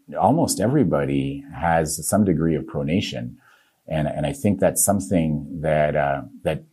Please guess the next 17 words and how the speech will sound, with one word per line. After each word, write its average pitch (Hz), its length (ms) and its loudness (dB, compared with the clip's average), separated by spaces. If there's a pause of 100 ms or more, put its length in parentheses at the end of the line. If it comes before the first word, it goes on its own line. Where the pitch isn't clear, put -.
(440)
you, 85 180 -2
you 76 240 -4
have 90 300 0
to 85 100 2
accept, - 480 0
and, 76 320 0
and 80 220 -2
that 76 280 0 (380)
it's 87 180 0
a, 90 80 2
it's 87 140 -2
a 87 60 2
way 90 320 4
that 80 200 -2
your 80 160 -2
body 80 460 2
has 87 560 -2